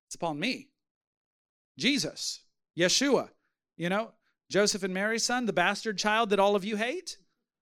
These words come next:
Yep, that's me. I'm the Messiah. That's what he comes and he proclaims because he'd been to the wilderness. So many of us avoid our wilderness and we develop a pessimistic view of the wilderness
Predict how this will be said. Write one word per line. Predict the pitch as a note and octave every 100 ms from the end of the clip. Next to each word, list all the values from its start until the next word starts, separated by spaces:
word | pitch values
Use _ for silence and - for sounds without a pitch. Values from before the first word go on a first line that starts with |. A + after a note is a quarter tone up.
| _ -
Yep, | G#3+ B3+
that's | F3 G#3+ -
me. | C#4+ B3+ G#3+ _ _ _ _ _ -
I'm | F3+ F#3+
the |
Messiah. | G3 F#3+ F#3+ D3 A#2 - _ _ _ _ _ _ _ _ _ -
That's | A3 A3+
what | B3+
he |
comes | - A3 G3
and |
he | G#3
proclaims | F#3+ F#3 A3 F#3
because | C#3+ F3+ F3+
he'd | E3+
been | F#3 F3+
to |
the | D#3
wilderness. | E3 E3 C3+ A#2 - - _ _ _ _ _ _ _ _ _ _
So | - - G3
many | A3+ A#3
of | G#3
us | G3
avoid | D#3+ C3+ E3 G#3 -
our | D#3+
wilderness | C#3+ C3+ G3+ A3 E3+ B2 G2 - - - - _ _ _ _ _ _ _ _ _ _ -
and | E3
we | E3
develop | D#3+ F#3+ D3
a |
pessimistic | C#3 C#3+ A#3 - G3+ - E3+
view | C3+ F#3+
of | A3
the | D3+
wilderness | C#3 F3+ G3 C3+ B2+